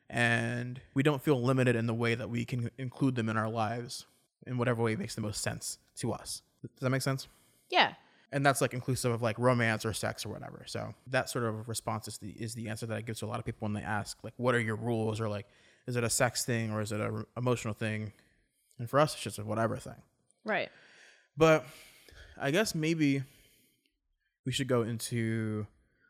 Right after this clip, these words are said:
Speaker 1: sort of why we think, like, being non-monogamous is just, like, it's just a better model.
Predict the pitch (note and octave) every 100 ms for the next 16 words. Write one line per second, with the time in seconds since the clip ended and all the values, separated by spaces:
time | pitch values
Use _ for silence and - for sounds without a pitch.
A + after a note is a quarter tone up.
0 | _ - C3+ A#2 A#2 A#2 A2+ G#2+ - G#2
1 | A#2 - _ _ _ _ A2+ A2 B2 A#2+
2 | A2 G#2+ G#2+ A2+ G#2 - A2 A2+ - A#2
3 | A#2 G#2+ G#2 G#2+ G#2 - B1 -